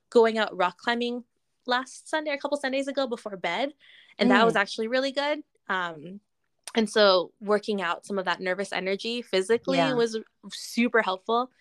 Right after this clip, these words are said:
Speaker 1: And then I forgot to stretch, <laughs> and I was, like, super sore afterwards
Speaker 2: <laughs>
Speaker 1: the next day. I was like, "Why, why, why hurt?" And it
Speaker 2: Yeah.
Speaker 1: was 'cause, it was 'cause I forgot, 'cause I didn't know the gym closed early on the weekends.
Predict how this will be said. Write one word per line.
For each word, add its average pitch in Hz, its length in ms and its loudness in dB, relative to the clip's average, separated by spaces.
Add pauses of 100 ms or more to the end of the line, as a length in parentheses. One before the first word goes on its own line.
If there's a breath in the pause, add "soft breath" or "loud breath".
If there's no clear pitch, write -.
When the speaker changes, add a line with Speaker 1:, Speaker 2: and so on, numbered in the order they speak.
(520 soft breath)
Speaker 1:
And 233 120 4
then 240 100 4
I 254 60 2
forgot 277 280 -2
to 262 60 -6
stretch, - 500 2
<laughs> - 40 -6
and 320 140 8
I - 20 8
was, - 80 2 (160)
like, 554 360 0
super 311 360 -4
sore - 340 0
afterwards 311 800 4
Speaker 2:
<laughs> - 40 -18
Speaker 1:
the 320 100 0
next 311 420 0
day. 277 260 -2
I 339 80 0
was 311 120 -4
like, 240 160 -8
"Why, 269 300 4
why, 254 180 0
why 294 140 0 (140)
hurt?" 247 280 2 (640 loud breath)
And - 80 0
it - 0 -
Speaker 2:
Yeah. - 80 6
Speaker 1:
was - 140 0
'cause, 285 260 0 (440 loud breath)
it 247 160 6
was 254 100 -2
'cause 277 140 0
I 262 100 0
forgot, 196 460 -2 (140)
'cause 214 180 -10
I 190 160 0
didn't 240 240 -4
know 190 140 0
the 196 100 -4
gym 175 320 -6
closed - 560 -2
early 190 360 -2
on 226 120 -4
the 240 100 -4
weekends. - 340 -6